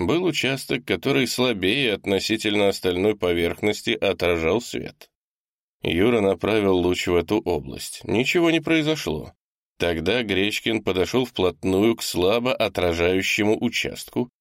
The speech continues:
и прислонился лбом в надежде разглядеть, что же там за этой блестящей стеной. В этот момент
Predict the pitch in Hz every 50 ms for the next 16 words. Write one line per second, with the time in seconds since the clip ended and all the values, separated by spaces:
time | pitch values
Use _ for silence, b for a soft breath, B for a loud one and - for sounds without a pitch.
0 | _ _ _ _ _ - 110 147 175 147 - 190 175 156 143 - 120 117 104 95
1 | 101 131 139 123 - 131 139 143 139 123 117 131 127 104 90 78 - - 87 85
2 | 90 92 90 85 85 95 104 101 92 85 90 90 90 90 90 82 80 85 87 87
3 | 85 80 92 120 143 147 147 - - - - - - - 135 147 139 131 127 120
4 | - - - 104 113 120 110 95 92 95 92 90 95 95 - 117 117 104 107 104
5 | 98 92 - - 87 87 82 - - 104 101 - - - - - - - - -
6 | - _ _ _ _ _ _ _ _ _ _ - - 113 139 147 143 110 107 101
7 | 107 131 143 143 143 - - -